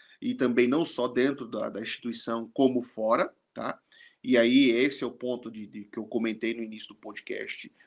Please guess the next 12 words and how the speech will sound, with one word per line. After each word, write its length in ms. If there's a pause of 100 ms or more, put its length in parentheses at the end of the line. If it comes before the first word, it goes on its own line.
(100)
né, 160
sobre 300
as 100
conexões, 880
departamentos, 1120
é, 180
de 80
repente 300
o 40
meio 180
político, 680
né, 240